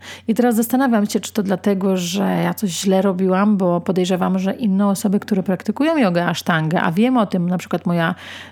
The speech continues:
jogowa przyjaciółka Monika Balicka, która jest nauczycielką jogi asztangi, mówi o tym często, że ona czuje ten kontakt, ale ja wtedy tego nie czułam. I tego mi brakowało.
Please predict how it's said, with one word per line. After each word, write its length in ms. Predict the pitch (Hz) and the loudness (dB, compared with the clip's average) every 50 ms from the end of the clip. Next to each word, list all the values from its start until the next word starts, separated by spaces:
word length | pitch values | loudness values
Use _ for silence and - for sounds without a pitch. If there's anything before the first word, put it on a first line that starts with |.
| - - | -6 -2
jogowa 460 | 240 190 185 170 190 190 185 185 180 | 0 2 2 4 4 4 4 2 0
przyjaciółka 600 | - - - 202 190 185 - 220 214 - - 185 | 0 0 0 0 0 2 2 0 2 2 0 0
Monika 340 | 180 180 185 190 180 196 170 | 0 0 0 0 0 0 0
Balicka, 420 | 175 175 208 247 233 - - 175 | 2 2 0 0 0 0 -2 -2
która 200 | - - 202 185 | 0 0 0 0
jest 120 | 180 190 | 0 0
nauczycielką 500 | 190 175 175 - - - 190 180 - 190 | 0 -2 -2 -2 -2 -2 -2 0 0 0
jogi 240 | 180 180 180 180 190 | 0 2 0 0 0
asztangi, 480 | 185 175 - - 175 165 190 214 233 208 | -2 -2 0 0 0 2 2 2 2 2
mówi 220 | 180 180 180 180 | 2 2 2 0
o 60 | 175 | 0
tym 160 | 175 - 190 190 | 0 0 -2 -2
często, 380 | - 269 294 302 294 - 196 | -2 -2 -2 0 0 0 2
że 100 | 185 202 | 2 2
ona 160 | 196 196 214 | 2 0 0
czuje 320 | 214 - - 320 320 277 220 | -2 -4 -4 -2 0 0 0
ten 180 | - 175 175 | 0 -2 -2
kontakt, 520 | - - 185 175 175 170 175 170 - - - - - - - - - - | 0 0 0 0 0 -2 -4 -4 -6 -12 -18 -20 -20 -20 -20 -12 -2 0
ale 120 | 233 233 | 2 4
ja 140 | 240 247 254 | 4 2 2
wtedy 220 | 254 285 233 262 | 2 2 2 2
tego 160 | 247 247 214 | 2 2 2
nie 140 | 233 233 240 | 2 2 0
czułam. 380 | 233 - 220 196 - - 214 190 - - _ _ _ _ _ _ _ _ _ _ - _ - - - | 0 -2 -2 -2 -2 -4 -6 -8 -12 -18 _ _ _ _ _ _ _ _ _ _ -16 _ -14 0 2
I 80 | 220 208 | 4 4
tego 200 | 262 240 220 220 | 6 6 6 4
mi 120 | 214 214 | 4 4
brakowało. 560 | 190 196 185 - 196 165 170 165 170 - - | 2 2 2 2 2 2 4 2 2 0 -2